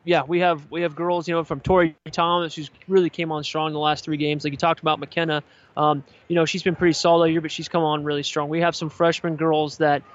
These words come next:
have come a long way from being freshmen. So, you know, absolutely, this is a great time of year. You enjoy the fact that, um, your system's in, your expectations are in,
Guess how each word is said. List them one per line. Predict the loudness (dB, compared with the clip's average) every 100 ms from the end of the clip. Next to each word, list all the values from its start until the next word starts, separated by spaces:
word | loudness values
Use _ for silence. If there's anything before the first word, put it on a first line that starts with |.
| -4
have | -2
come | 2 4
a |
long | 6 6 4
way | 2
from | 0 -4
being | -6 -4
freshmen. | 0 2 0 -6 -8
So, | 0 0 0 _ _ _ _ -2
you | 0
know, | 2
absolutely, | 4 2 0 -2 -2
this | -2
is |
a | -6
great | 0 0 0
time | -2 -2
of | -2
year. | -4
You | -2 -4
enjoy | -4 -2 0
the | -2
fact | -2 0 0 0
that, | -2 -2 -4 _ _ -8
um, | -2 0 -2 -6 _ -18
your | -6
system's | -2 0 0 0 2
in, | 4 2
your | 2 2
expectations | 0 0 -4 0 0 0 -2 0
are | 0
in, | 2 0